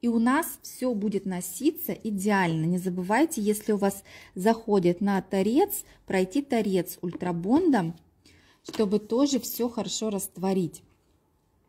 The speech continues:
Тридцать секунд буквально сохнет на воздухе, и дальше я закрепляю все еще одним слоем слайдер топа. Очень тонко, толщина мне в дизайне не нужна,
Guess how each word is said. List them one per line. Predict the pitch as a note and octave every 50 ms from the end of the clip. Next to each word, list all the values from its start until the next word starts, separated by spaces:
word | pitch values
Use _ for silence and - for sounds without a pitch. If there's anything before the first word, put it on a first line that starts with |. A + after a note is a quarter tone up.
| _ _ _ - - _ -
Тридцать | - B3 E4+ E4+ - C#4+ - -
секунд | C4 B3+ - B3+ A3+ A3
буквально | G#3 G#3+ - A3+ A3+ G#3 F#3+ F3+ F3
сохнет | - - G3 F#3+ - G#3 G3+ -
на | G#3 A3+ B3
воздухе, | C4+ E4 G4 A#4+ G4+ D4+ C#4 C4+ - - C4 B3+ - - - - -
и | - G3
дальше | G3+ C#4 E4 F#4 - - B3+
я | G#3+ A3 A#3 A#3
закрепляю | G3 - G3+ - - A#3 A3 A3+ G#3+ A3+ C4 D#4 F#4+ F#4+ D#4 A3
все | - - - - - - - A#3+ A3+ G3 F3+ D#3 D#3+ - - _ _ _ _ _ _ _
еще | G3 G3+ G#3 - - D#4 D#4+
одним | E4+ D4 B3 G#3+ G#3
слоем | G3+ - - A#3 B3+ C#4+ D4 C4 -
слайдер | - - - - G#3 G3+ G#3 A3+ A#3 G3+ G#3+ G#3+
топа. | - - - E3 D#3 D#3+ - C#3 C#3 - - _ _ _ _ _ _ _ _ - - - - _ _
Очень | - D#4 F4 E4+ - D#4 C#4 C4+ B3+
тонко, | - C4 A#3+ G#3+ G3 F#3+ F#3 - A3+
толщина | A3+ - A#3+ A#3+ A#3+ - - A#3+ A#3+ A#3 A3+
мне | G#3+ G#3 G#3 G3
в | F3+
дизайне | G3+ G3 G3 G#3+ G3 F#3+ F#3 F#3 F#3
не | F#3+ G#3 A#3 B3
нужна, | A#3 G#3 G3+ G3 G3 G3 F#3 E3+ E3 D#3+ E3+ G#3+ C#4+